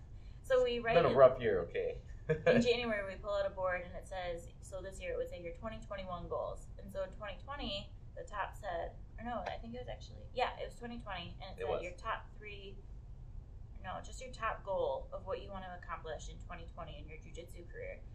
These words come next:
Speaker 2: Yep.
Speaker 1: And I wrote, "I want to find three ways to get out of side control every single time. Like, I want to get so good at getting out of side control with these three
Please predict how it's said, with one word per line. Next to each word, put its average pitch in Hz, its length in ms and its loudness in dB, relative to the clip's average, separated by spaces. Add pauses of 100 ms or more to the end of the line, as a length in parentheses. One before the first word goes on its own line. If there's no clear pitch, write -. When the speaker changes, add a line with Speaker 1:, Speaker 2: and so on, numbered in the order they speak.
(140)
Speaker 2:
Yep. 110 160 4
Speaker 1:
And 196 240 -2
I 196 240 0
wrote, 175 260 2
"I 180 160 -6
want 165 220 -6
to - 80 -8
find 160 160 -6 (200)
three 180 200 -8
ways 170 480 0
to - 60 -10 (180)
get - 120 2
out 160 140 0
of 147 100 -8
side 139 280 -6
control 165 400 -6 (320)
every - 160 -10
single - 260 -10
time. 277 240 0 (160)
Like, 160 220 -6
I 175 160 -2
want 175 240 -6
to - 100 -8
get - 160 -6
so 165 220 -4
good 208 320 -2 (320)
at 180 160 -2
getting 190 180 -2
out 185 140 -2
of - 40 -12
side 196 220 -6
control 165 300 -6
with - 80 -6
these - 240 -8
three - 160 -10